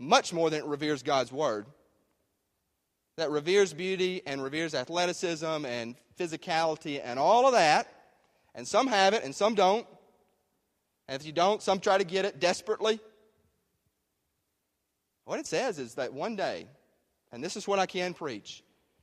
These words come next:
if you have Jesus in your life, you're gonna have this, this,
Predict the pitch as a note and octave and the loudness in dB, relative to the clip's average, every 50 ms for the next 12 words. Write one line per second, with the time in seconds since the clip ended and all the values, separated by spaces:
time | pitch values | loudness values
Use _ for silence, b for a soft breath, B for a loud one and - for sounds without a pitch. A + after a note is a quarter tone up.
0 | _ _ _ - A2+ C3 C3+ D3 E3+ D#3+ E3 F3+ F3+ F3 F3+ E3 D3 B2 A2+ G#2 | _ _ _ -16 -10 -6 -4 -4 -4 -4 -8 -10 -10 -10 -10 -8 -6 -6 -8 -8
1 | - C#3+ C3 C3+ C#3+ C#3+ C3+ C#3+ C#3 C3+ B2+ A#2+ - - - - _ _ _ C3+ | -10 -12 -14 -14 -14 -12 -10 -10 -10 -10 -10 -12 -14 -18 -20 -20 _ _ _ -18
2 | B2+ A#2 - - - | -18 -18 -18 -20 -20